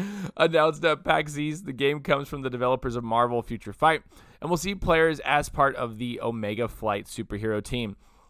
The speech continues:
According to a press release, the players will work together, together to battle an onslaught of supervillains, confront their suspicious behaviors, and defend the universe.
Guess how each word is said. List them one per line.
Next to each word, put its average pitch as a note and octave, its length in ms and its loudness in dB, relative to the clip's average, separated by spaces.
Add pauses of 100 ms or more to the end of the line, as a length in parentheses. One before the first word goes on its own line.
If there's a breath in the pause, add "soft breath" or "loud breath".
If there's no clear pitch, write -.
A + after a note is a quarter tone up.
(140)
According E3 280 4
to D#3+ 120 4
a C3 80 4
press D3+ 320 2
release, C#3 300 -2
the B2+ 100 -12
players B2 340 0
will E3 180 2
work D#3 220 4
together, A#2+ 460 -4 (240)
together D3+ 400 0
to B2+ 160 -10
battle A#2+ 320 4
an A2+ 160 -10
onslaught B2 480 -2
of A2 100 -8
supervillains, D3 640 -2 (380 soft breath)
confront G3 380 0
their D#3 100 -2
suspicious C#3 480 -8
behaviors, A#2 560 -4 (240 soft breath)
and C3 160 -4
defend G#2 280 -4
the G#2 60 -6
universe. A2+ 540 -4